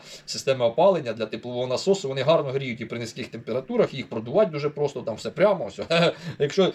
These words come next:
є ще там тридцять третього типу, ну, то взагалі вважаються низькотемпературними. Якщо ви такі поставите під тепловий насос, це взагалі буде ідеально.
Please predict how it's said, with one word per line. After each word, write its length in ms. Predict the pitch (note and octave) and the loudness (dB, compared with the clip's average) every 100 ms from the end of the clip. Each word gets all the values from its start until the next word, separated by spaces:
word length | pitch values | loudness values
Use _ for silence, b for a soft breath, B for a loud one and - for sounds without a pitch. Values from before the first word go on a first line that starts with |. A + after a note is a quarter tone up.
| B | B
є 160 | D#3+ G3 | 4 4
ще 560 | F3 - F3+ E3+ E3 | 4 -2 2 4 2
там 200 | D#3 D#3 | 4 0
тридцять 360 | D3 F3 E3+ D#3+ | 2 0 0 2
третього 340 | G#3+ G#3+ E3 | 4 6 2
типу, 300 | C3 B2+ A#2 | -2 -4 -4
ну, 80 | C#3 | -4
то 100 | E3+ | -2
взагалі 320 | D3+ C#3+ C#3 | 0 2 0
вважаються 500 | C#3 - - A#2 G#2 | -2 -2 0 0 0
низькотемпературними. 960 | A#2 A2+ A2+ A#2 A2 G#2+ G2 G2+ F#2 G2+ | -8 -10 -10 -8 -2 -2 -2 -8 -10 -10
Якщо 180 | G2+ A2+ | -6 -6
ви 80 | |
такі 220 | G2+ G#2 A2+ | -6 -8 -8
поставите 480 | G#2+ - G#2 F#2 | -6 -2 -2 -2
під 180 | G2+ F#2 | -10 -12
тепловий 340 | F#2 F#2+ F#2+ F#2 | -14 -10 -8 -6
насос, 280 | F2+ - | -8 -10
це 120 | - F2+ | -12 -8
взагалі 300 | F#2+ G2+ F#2+ | -6 -6 -8
буде 200 | F2 F2 | -8 -8
ідеально. 420 | E2+ E2+ D#2+ | -6 -4 -6